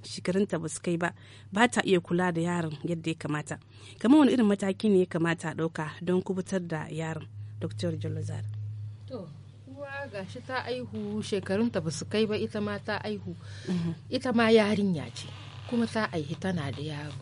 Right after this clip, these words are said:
Speaker 1: Mhm.
Speaker 2: Ba ta san bayan da ake kula da shi, ba ta san ba, wasu uwaye ƙanana ba su ma san ba da yaro ana iya ba shi nono ya sha so goma sha biyu har zuwa bisa.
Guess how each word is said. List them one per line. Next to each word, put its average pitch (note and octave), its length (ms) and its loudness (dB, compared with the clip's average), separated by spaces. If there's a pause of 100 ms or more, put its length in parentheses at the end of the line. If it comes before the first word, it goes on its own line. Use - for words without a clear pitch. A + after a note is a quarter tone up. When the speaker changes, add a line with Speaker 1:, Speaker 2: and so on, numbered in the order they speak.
(120)
Speaker 1:
Mhm. E3 280 -4
Speaker 2:
Ba C4 80 2
ta B3+ 120 -4
san D4+ 220 4
bayan B3 240 4
da D#3+ 100 -2
ake E3+ 280 -2
kula D3+ 320 -4 (280)
da D#3 80 -8
shi, G3 140 -4
ba B3 140 6
ta C4 120 4
san C#4 240 2
ba, B3+ 80 4
wasu D#4+ 240 4
uwaye A3+ 380 4
ƙanana A#3+ 380 0
ba G#3 80 0
su A3+ 120 -2
ma B3+ 180 2
san C4 200 -2
ba C#4 100 2 (360)
da G#3 100 0
yaro A3+ 460 2 (520)
ana A#3+ 280 2
iya A3+ 160 4
ba G#3 180 -2
shi G3 160 -6
nono F#3+ 300 0
ya E3 140 -2
sha F#3+ 200 -4
so E3+ 220 -4
goma F3 300 -4
sha D#3+ 280 -6
biyu D#3 220 -8
har F3 100 -6
zuwa E3 320 -8
bisa. - 280 -12